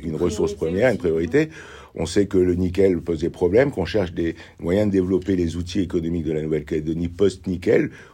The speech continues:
Speaker 1: ou en intégrant en tout cas, euh, euh, d'au-, d'autres solutions. Et donc, euh, clairement, au niveau institutionnel, que ce soit gouvernemental, je prends pour exemple que ça fait, c'est seulement le deuxième gouvernement où on a un, un membre du gouvernement en charge
Speaker 2: En charge.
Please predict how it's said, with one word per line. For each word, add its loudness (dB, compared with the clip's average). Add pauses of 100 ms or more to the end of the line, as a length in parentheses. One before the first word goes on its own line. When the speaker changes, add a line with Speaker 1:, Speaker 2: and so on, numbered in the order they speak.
Speaker 1:
ou -6
en -4
intégrant -2
en -4
tout -8
cas, -4
euh, -2
euh, -6 (280)
d'au-, 2
d'autres -2
solutions. 0 (320)
Et -4
donc, 0
euh, 4
clairement, 2
au -2
niveau 0
institutionnel, -4
que -6
ce -6
soit -2
gouvernemental, -2 (360)
je -6
prends -4
pour 2
exemple -2
que 0
ça -2
fait, -4
c'est -6
seulement -2
le -2
deuxième -2
gouvernement -2
où 0
on -4
a -4
un, -8 (300)
un -6
membre 0
du 0
gouvernement 0
en 0
charge 2
Speaker 2:
En -4
charge. -12